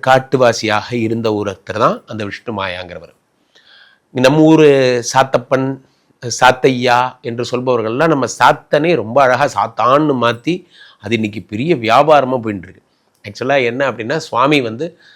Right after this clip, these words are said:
சாத்தன் என்று அழைக்கப்படும், சிறிய வடிவில் பெரிய காரியங்களை செய்யும் குட்டி சாத்தன் என்று அழைக்கப்படுகிறார்கள். பிற்காலத்துல இவர்கள்லாம் சேர்ந்து குட்டி சாத்தானாக்கி விட்டு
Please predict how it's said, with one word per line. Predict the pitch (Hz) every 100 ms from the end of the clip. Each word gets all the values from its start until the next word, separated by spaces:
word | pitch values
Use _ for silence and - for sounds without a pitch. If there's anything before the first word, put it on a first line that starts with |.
| _ _ _ -
சாத்தன் | 120 123 - - 180 180
என்று | 139 123
அழைக்கப்படும், | 117 110 107 101 98
சிறிய | - 160 170 175
வடிவில் | 139 143 175 214 _
பெரிய | 127 139 170 156
காரியங்களை | 143 139 139 131 120
செய்யும் | 123 120 175 214 -
குட்டி | 156 - - 180
சாத்தன் | - 120 - 120 123 -
என்று | 117 147
அழைக்கப்படுகிறார்கள். | 123 110 98 98 92 87 87 85 _ _ - _
பிற்காலத்துல | 160 160 165 160 170 175
இவர்கள்லாம் | 143 143 147 156
சேர்ந்து | 156 143 147
குட்டி | 127 127 131 120
சாத்தானாக்கி | 131 151 139 127 113 117
விட்டு | 107 147 208